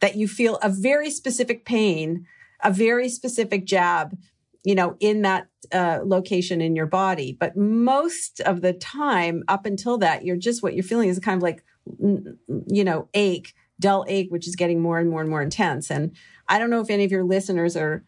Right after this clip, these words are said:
um, women who've been pregnant, but I will tell you <laughs> that, um, the first time that I was kicked in the liver or pancreas or whatever the hell it was,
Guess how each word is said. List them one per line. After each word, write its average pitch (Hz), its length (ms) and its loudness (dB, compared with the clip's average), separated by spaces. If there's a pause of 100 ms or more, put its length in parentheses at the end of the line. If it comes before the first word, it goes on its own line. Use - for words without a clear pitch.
(520)
um, 165 320 0
women 196 320 2
who've 180 180 0
been 156 200 -2
pregnant, 151 680 -2
but 160 260 0
I 175 120 2
will 208 140 0
tell 269 280 0
you 175 400 0 (160)
<laughs> - 160 -20
that, 175 300 2
um, 175 440 -2 (440)
the 202 100 2
first 277 320 0
time 240 260 0
that 226 80 -2
I 226 100 2
was 220 140 -4
kicked - 400 -4
in 220 180 2
the 220 80 2
liver 202 460 2
or 165 120 -4
pancreas 185 640 -2
or 151 60 -4
whatever 208 280 2
the 180 80 0
hell 156 180 0
it - 80 -4
was, 147 380 -4